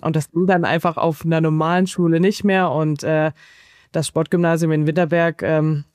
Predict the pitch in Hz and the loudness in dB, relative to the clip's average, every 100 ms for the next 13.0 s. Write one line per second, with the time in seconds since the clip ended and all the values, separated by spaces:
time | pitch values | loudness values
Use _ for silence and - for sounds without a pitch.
0 | - - 160 175 151 160 165 175 170 170 | -10 -2 0 2 0 0 0 0 2 2
1 | 190 185 180 - 170 170 170 160 151 165 | 2 2 -2 0 0 0 -2 0 0 0
2 | 156 - 165 175 165 151 151 147 175 - | 0 0 -2 0 0 0 -2 -2 -4 -2
3 | 180 151 147 147 160 - 160 - - - | -2 0 0 -2 -2 -2 -4 -6 -20 -20
4 | - - _ - 180 190 190 - 160 170 | -20 -20 _ -2 2 2 0 0 2 2
5 | 170 170 175 - 185 196 180 165 170 175 | 0 -2 -2 0 2 2 2 2 0 -2
6 | - 156 - 156 - 165 202 208 151 156 | -2 -2 0 -2 0 2 4 2 0 0
7 | 156 95 151 151 151 151 143 151 156 160 | -2 -2 0 0 0 -2 0 0 0 2
8 | 185 185 202 208 175 160 151 - - - | 0 2 2 2 2 2 0 -4 -20 -16
9 | - 165 160 170 180 196 180 180 165 165 | -4 0 2 2 2 2 0 0 -2 0
10 | 160 196 165 151 151 147 - - 175 175 | 0 0 0 0 -2 -4 -8 -4 0 2
11 | 175 160 _ 160 160 170 165 160 160 147 | 2 -2 _ -2 2 2 2 0 0 -2
12 | - 156 151 147 147 - 165 156 147 143 | -2 0 0 0 -2 -4 -4 0 0 -2